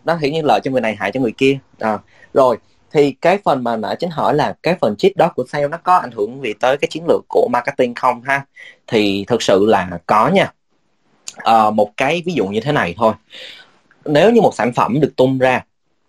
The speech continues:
với một cái chiến lược là chỉ đánh trong sáu thành phố chính, ok, và với một target của sale cam kết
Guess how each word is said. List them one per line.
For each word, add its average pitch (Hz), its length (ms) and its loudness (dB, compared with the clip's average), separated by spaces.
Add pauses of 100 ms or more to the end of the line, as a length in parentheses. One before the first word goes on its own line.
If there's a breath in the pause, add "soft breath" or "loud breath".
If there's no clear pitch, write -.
(380)
với 151 320 4
một - 220 -2
cái 151 340 -2
chiến 190 180 -6
lược 127 220 0 (280)
là 120 320 -2
chỉ 110 200 -6
đánh 139 280 0
trong 135 240 0
sáu 147 420 2
thành 98 280 -4
phố 127 260 2
chính, 180 180 2 (920)
ok, 127 140 0 (920 loud breath)
và 135 220 0
với 143 200 -2
một 135 160 -2
target 147 400 0
của 127 160 -4
sale 147 280 -2 (180)
cam 135 200 -4
kết 180 300 -4